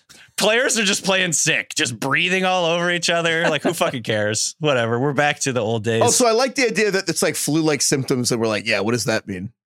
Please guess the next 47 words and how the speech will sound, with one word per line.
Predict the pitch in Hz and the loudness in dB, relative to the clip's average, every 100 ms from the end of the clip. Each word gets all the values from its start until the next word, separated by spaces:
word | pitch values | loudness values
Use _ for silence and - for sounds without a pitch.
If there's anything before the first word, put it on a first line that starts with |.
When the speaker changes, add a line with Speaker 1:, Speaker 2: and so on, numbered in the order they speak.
| _ _ | _ _
Speaker 2:
We're | 123 | 0
like, | 120 | 2
"Should | - 156 | 0 0
we | 135 - | -2 -4
not | 160 151 | 0 0
even | 117 120 | 0 0
Speaker 1:
No, | 208 | 2
Speaker 2:
test | - | 2
it?" | |
Speaker 1:
Garrett, | 151 196 - 156 | 0 0 0 0
no | 214 | 0
one's | 208 - | 2 0
testing | 147 - 101 | -2 -2 -4
shit | - - 139 | -2 0 0
anymore. | 98 90 87 87 92 - | -2 -2 -2 -4 -4 -2
Um, | 110 101 92 92 - _ _ | 0 0 -2 -6 -12 _ _
so, | - 117 107 120 | -2 0 0 0
you | 170 | 2
know, | 101 123 | 2 2
whatever. | 131 107 104 120 | 0 0 0 0
Th-, | 139 | 0
I | 123 113 160 | 2 2 2
don't | 180 | 2
actually, | 135 - 104 90 - | 0 -2 -4 -6 -4
this | 110 | -4
is | 85 - | -4 -6
whatever. | 80 64 55 _ _ | -4 -4 -8 _ _
It's, | 107 98 - - _ _ _ _ | -2 0 -2 -2 _ _ _ _
aga-, | 120 147 135 | -2 0 0
it's | 131 - 151 | 0 0 2
not | 160 156 | 2 2
my | 135 123 | 0 0
problem. | - 101 95 92 | 0 -2 -2 -4
I | 98 104 | -2 -2
don't | 95 | -4
care. | - 85 - _ _ | -4 -6 -6 _ _
What | 123 151 156 | -2 0 2
I | 147 | 2
will | 160 185 | 2 0
say | - 135 113 | 2 2 2
is, | 101 98 - - _ _ | 0 -2 -4 -6 _ _
I | 127 | 0
do | 127 165 | 2 0
think | 170 170 139 131 | 2 0 0 -2
it, | 135 - - | -2 -4 -4
I | 147 | 0
think | 202 - | 0 -2